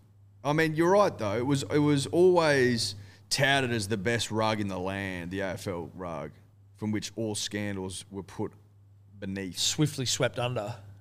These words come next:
Speaker 1: But I think that A F L, who is always keeping an eye on its big brother rugby league, you know, seeing how, you know,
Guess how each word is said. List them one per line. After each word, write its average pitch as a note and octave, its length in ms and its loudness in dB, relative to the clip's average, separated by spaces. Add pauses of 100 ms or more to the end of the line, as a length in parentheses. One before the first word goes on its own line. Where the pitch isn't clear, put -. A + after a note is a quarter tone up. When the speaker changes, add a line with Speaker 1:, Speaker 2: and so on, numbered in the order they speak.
(140)
Speaker 1:
But D#3 120 6
I B3+ 120 6
think D3+ 340 0
that A#2+ 100 2
A A#2+ 180 4
F G2+ 160 -6
L, A2 260 2
who C#3+ 160 2
is A#2 100 0
always B2+ 340 2
keeping A#2 340 0
an A2 80 -4
eye - 20 -2
on A2 340 0
its D#2 100 -10
big G#2 300 -4
brother G#2 260 2
rugby G2 460 0
league, A2 580 2 (1000)
you B2+ 160 2
know, A2 180 2
seeing C3 580 2
how, G#2+ 680 2
you A2+ 160 0
know, G#2 320 -2